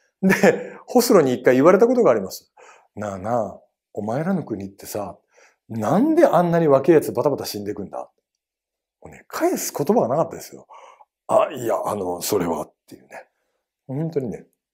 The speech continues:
そんな数字になってるからということです。で、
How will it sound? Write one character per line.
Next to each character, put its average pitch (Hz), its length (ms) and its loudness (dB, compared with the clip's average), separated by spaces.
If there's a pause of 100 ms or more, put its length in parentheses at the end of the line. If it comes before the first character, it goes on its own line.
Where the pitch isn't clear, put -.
(640)
そ - 160 -14
ん 78 40 -16
な - 80 -14
数 113 140 -4
字 214 100 0
に 269 60 2
な - 60 4
っ - 100 -6
て - 80 -14
る - 40 -16
か - 120 -16
ら - 160 -20
と 180 100 0
い 147 180 -4
う - 120 -18
こ - 120 -20
と - 120 -20
で - 100 -20
す。 - 160 -10 (380)
で、 131 600 4